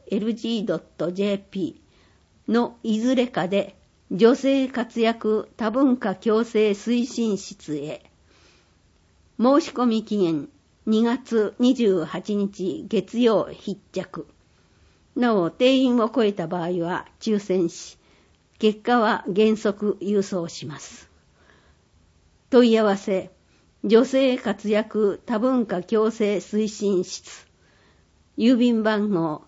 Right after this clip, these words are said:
五一一の八六零一。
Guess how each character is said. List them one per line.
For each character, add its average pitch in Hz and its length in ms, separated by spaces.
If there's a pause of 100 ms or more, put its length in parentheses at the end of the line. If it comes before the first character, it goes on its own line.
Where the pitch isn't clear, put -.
五 233 460
一 226 480
一 196 240
の 190 260 (100)
八 240 380
六 233 380
零 185 320
一。 - 440